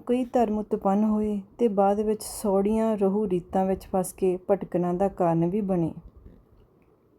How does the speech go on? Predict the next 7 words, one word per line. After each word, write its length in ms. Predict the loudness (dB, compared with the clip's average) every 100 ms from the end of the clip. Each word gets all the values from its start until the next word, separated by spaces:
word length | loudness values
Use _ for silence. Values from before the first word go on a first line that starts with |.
| _ _ _ _ _ _ _ _ _ -18
ਸੁੱਖ 380 | 0 0 2 -2
ਦੁੱਖ 340 | -2 -2 -4
ਤੇ 200 | 0 0
ਜ਼ਿੰਦਗੀ 480 | 2 0 0 -2 2
ਦੇ 140 | 2
ਤੱਤ 420 | 2 -2 -2 -10 -20 _ _ _ _ _ _ -20 -14
ਸਿਰਫ 300 | 2 2